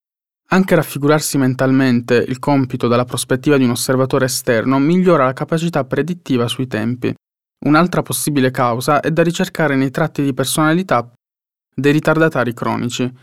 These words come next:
In base a uno studio del duemilatré condotto da Jeff Conte dell'Università di San Diego, chi tende a distribuire l'attenzione su più compiti contemporaneamente, anziché concentrarla su uno per volta,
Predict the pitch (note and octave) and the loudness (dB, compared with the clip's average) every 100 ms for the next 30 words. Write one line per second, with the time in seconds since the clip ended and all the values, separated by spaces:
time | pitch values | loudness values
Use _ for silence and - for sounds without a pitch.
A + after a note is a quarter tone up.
0 | _ _ - C#3 D#3 F3 F3 C#3+ - D3+ | _ _ -4 2 2 2 0 0 -4 -2
1 | C3+ B2 A#2+ C3 C3+ C3 - C3 B2 A#2+ | 0 0 0 0 0 -2 0 0 0 -2
2 | A#2+ C3+ C#3+ B2+ B2 B2+ C#3 - - C3+ | 0 0 0 -2 -4 -2 -4 -4 -2 0
3 | B2 B2 A#2 A#2 B2 A#2+ B2+ - - C#3 | 0 -2 -2 0 0 0 -4 -4 -2 0
4 | C3 C3+ C3 C3 A#2 - B2 C#3 _ _ | -2 -2 -2 0 -2 -2 -2 -2 _ _
5 | - - F3 G3 F3 C#3+ B2+ C3+ C#3 D3 | -10 -4 2 4 4 0 -6 -6 -2 2
6 | D3 B2+ B2 C3+ C3 - C#3 B2+ C3+ C3 | 2 0 -2 -4 -4 -2 0 -2 -6 -2
7 | E3+ E3 C#3 C3 B2+ B2 A#2+ B2+ C#3 C3 | -4 -2 -2 -2 -2 -6 -4 -4 -4 -4
8 | D3 C#3+ C#3+ C#3+ C3 A#2+ A2+ - C3 A#2+ | -2 0 0 0 0 -2 -4 -4 -8 -6
9 | C3+ C#3 D3 C3 C3 C3 B2+ C#3 C#3 B2+ | -4 -2 -2 -2 -4 -4 -4 0 0 0
10 | B2 - C#3+ C3 B2+ B2+ C3 A#2+ A#2+ B2+ | -6 -4 0 0 0 -4 -2 -2 -2 -2